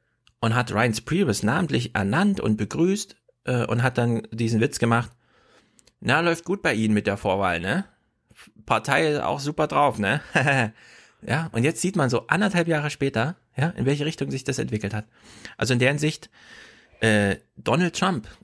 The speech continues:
ist ein sehr demokratischer Kandidat. Da wurde am Ende einfach ausgezählt, ja, es waren halt dreißigtausend Stimmen mehr. Nein, die drei Millionen, die vier Millionen,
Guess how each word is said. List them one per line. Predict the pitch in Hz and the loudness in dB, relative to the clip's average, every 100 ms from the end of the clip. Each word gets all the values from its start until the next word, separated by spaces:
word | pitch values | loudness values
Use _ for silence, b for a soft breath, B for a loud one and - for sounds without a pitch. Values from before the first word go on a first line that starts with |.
| - | -4
ist | 120 - | -4 -2
ein | 95 98 | -2 -2
sehr | 101 104 139 170 170 _ _ _ _ | -2 0 0 0 -4 _ _ _ _
demokratischer | 120 127 104 - 98 101 123 127 123 | 2 2 0 0 -2 -2 -2 -2 -2
Kandidat. | 135 135 131 185 120 - _ - | -2 0 0 0 -2 -8 _ -4
Da | 101 | 0
wurde | 107 - | 0 0
am | - | 0
Ende | 104 123 - | 2 2 0
einfach | 101 - | -2 -4
ausgezählt, | - 95 - 120 - 139 127 | -2 -2 -2 -2 0 0 0
ja, | - 104 | -2 -2
es | 127 | -2
waren | - 113 | -2 2
halt | 117 127 - - _ _ _ | 2 2 -2 -14 _ _ _
dreißigtausend | - 98 104 - 104 107 | -4 -2 0 0 0 0
Stimmen | - 98 95 | 0 0 0
mehr. | 90 90 135 131 - - | 0 2 0 -2 -12 -10
Nein, | 80 190 110 135 | -4 0 2 2
die | 151 | 0
drei | - 95 | -2 0
Millionen, | 95 98 98 95 98 b b b _ - | 2 2 2 2 0 b b b _ -4
die | 127 110 - | 0 0 0
vier | - - 147 123 | -8 -2 2 2
Millionen, | 107 101 95 95 104 | 2 2 0 0 -4